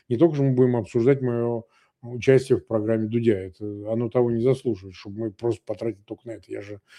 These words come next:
как бы вводную часть, ну, могу ответить на вопрос. Но главное не это всё-таки. Всё-таки не это.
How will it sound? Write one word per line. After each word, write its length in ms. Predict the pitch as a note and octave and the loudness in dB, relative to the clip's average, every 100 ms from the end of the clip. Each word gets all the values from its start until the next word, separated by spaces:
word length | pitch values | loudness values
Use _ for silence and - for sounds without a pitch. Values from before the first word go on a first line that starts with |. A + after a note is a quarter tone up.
| - - - - - | -20 -20 -12 -12 -8
как 220 | - G#2+ | -2 0
бы 260 | G#2 A2 G#2 | 4 4 4
вводную 460 | G2 C#3 D#3+ C#3+ G#2 | 8 10 10 8 6
часть, 260 | A2+ F2+ | 2 0
ну, 60 | A#2 | -2
могу 340 | A#2 A#2 B2+ | 0 4 6
ответить 320 | C3+ A#2 A2+ | 6 6 2
на 100 | A2+ | 0
вопрос. 340 | G#2+ G2+ F#2+ - | -4 -4 -8 -6
Но 100 | G#2+ | 2
главное 380 | A2 B2+ A#2+ A2+ | 6 6 6 2
не 180 | A#2+ | 2
это 240 | A2 F#2 F2 | 0 -4 -12
всё-таки. 380 | - F2+ _ _ | -18 -20 _ _
Всё-таки 420 | - A2+ - - | -6 -6 -6 -14
не 100 | G2 | -12
это. 180 | F2+ | -12